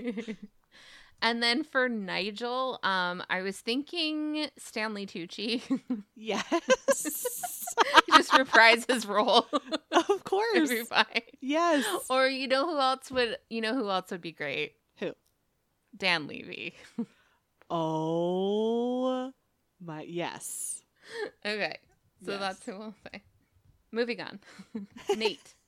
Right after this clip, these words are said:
Speaker 1: <laughs>
Speaker 2: Nate. Hmm.
Speaker 1: Nate, Nate, Nate.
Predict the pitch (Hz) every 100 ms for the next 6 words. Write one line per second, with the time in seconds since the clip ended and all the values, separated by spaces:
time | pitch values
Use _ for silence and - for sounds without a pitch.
0 | _ _ _ - - _ 330 277 233 156
1 | 190 139 139 - _ - - - _ _
2 | _ - 160 131 107 76 185 208 67 58
3 | 57 - - _ _ _ _ - - _